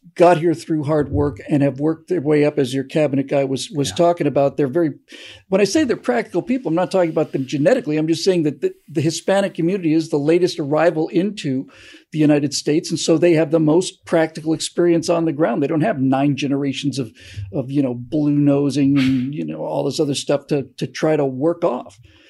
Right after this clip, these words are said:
Speaker 1: So the, the further away the, the, the Democrats get from reality, the more they're gonna turn these people off. And they're turning, they're turning, uh, Latinos off in, in large numbers. The, the, they are extraordinarily conservative people.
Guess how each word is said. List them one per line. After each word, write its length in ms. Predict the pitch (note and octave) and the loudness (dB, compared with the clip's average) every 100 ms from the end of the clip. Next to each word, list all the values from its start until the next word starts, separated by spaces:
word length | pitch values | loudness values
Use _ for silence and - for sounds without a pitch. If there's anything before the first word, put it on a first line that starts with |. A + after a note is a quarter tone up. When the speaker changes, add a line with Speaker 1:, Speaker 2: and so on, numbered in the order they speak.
| - _ - | -20 _ -6
Speaker 1:
So 440 | - F3+ E3+ F#3 | 4 6 6 2
the, 200 | E3+ G3 - | -8 -12 -4
the 120 | F3+ | -4
further 440 | - B3 C#4 C4+ A3 | 0 2 2 2 2
away 280 | F3+ G3 | 4 4
the, 220 | F#3+ D#3 - | 2 -2 -6
the, 140 | E3+ D3+ | -14 -8
the 80 | D3+ | -4
Democrats 520 | C#3 F#3+ F#3+ F3 D#3 | -2 -2 0 0 -2
get 240 | - F3 F3 | -2 -2 -2
from 480 | E3+ D3 D3 C4+ _ _ - | -2 0 -2 -6 _ _ -12
reality, 760 | D3 C#3+ C#3+ D3+ G#3 C3 C3 - - _ _ _ | -6 0 2 2 0 -2 -4 -10 -20 _ _ _
the 80 | - | -4
more 200 | D3+ F3+ | 0 0
they're 140 | F3 E3+ | 2 2
gonna 220 | E3 D3 | 2 0
turn 280 | - F#3 D#3 | -2 -2 -2
these 160 | D3 | -4
people 400 | - E3 - D#3+ | -6 -8 -4 -4
off. 300 | A#3 - - - - - - | -4 -6 -12 -18 -20 -16 -2
And 160 | E3+ D#3+ | 2 2
they're 80 | |
turning, 420 | D#3+ - G3 F#3+ F3+ | 0 0 0 0 -2
they're 160 | F3 | -2
turning, 460 | D#3+ G#3 F#3 E3+ - | -2 -2 0 0 0
uh, 180 | D#3+ D#3 | 0 0
Latinos 480 | D#3+ D#3+ G#3+ F3+ | 0 -2 -4 -2
off 240 | D#3 D#3+ D#3 | 0 0 0
in, 260 | C#3+ D3 - | -2 -4 -6
in 140 | E3 D#3 | -4 0
large 320 | D3+ C#3+ A3+ | -2 -2 -6
numbers. 340 | A3+ F#3 - - - - - G3 _ _ _ _ _ - | -6 -6 -10 -20 -20 -20 -20 _ _ _ _ _ _ -14
The, 240 | F3 - - F3+ | -10 -10 -12 -14
the, 120 | - | -10
they 260 | G3 G3+ A3+ | 2 6 6
are 180 | F3+ F3 | 6 6
extraordinarily 880 | F3 - - B3 F3+ A#3 G3+ D#3 D#3+ | 4 -4 0 0 2 0 2 0 -2
conservative 720 | - E3 - A#3 E3+ D#3 - | -4 -6 -2 0 0 -2 0
people. 360 | C#4 C#4 - | 0 0 -6